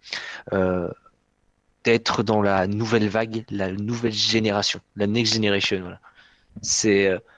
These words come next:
assez incroyable qu'un pays, entre guillemets, aussi retardé, euh, par rapport, c'est, oh, il y a, il y a rien de raciste, hein, mais par rapport à notre société actuelle, euh, puisse prendre une initiative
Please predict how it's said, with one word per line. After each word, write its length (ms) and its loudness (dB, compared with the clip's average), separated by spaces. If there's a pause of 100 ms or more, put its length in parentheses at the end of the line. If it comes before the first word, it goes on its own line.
(300)
assez 240 2
incroyable 560 0
qu'un 200 -2
pays, 480 -4 (1000)
entre 400 -2
guillemets, 480 -4
aussi 320 0
retardé, 640 -2 (520)
euh, 400 -12 (280)
par 140 -2
rapport, 280 -2
c'est, 340 -2
oh, 160 -6
il 100 -6
y 40 0
a, 200 0
il 60 -4
y 40 -2
a 40 -2
rien 140 -4
de 60 -4
raciste, 360 -2
hein, 80 -2
mais 100 -4
par 140 -4
rapport 280 0
à 60 0
notre 280 -10
société 460 -2
actuelle, 480 -4 (600)
euh, 120 0 (140)
puisse 280 -2
prendre 220 0
une 120 0
initiative 640 0